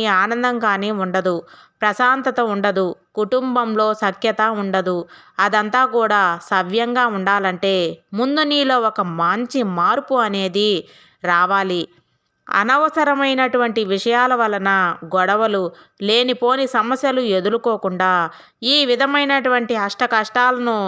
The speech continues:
నీ నుండి దూరం చేసుకోవాలంటే తప్పకుండా నీలో మార్పు అనేది రావాలి. అన్నీ కూడా నేనే గమనిస్తూ ఉన్నాను.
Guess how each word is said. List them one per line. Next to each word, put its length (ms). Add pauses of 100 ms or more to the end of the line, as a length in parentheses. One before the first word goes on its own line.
(140)
నీ 260
నుండి 320
దూరం 400
చేసుకోవాలంటే 960 (520)
తప్పకుండా 640 (100)
నీలో 380 (100)
మార్పు 420
అనేది 460
రావాలి. 540 (440)
అన్నీ 360
కూడా 340
నేనే 400
గమనిస్తూ 560
ఉన్నాను. 480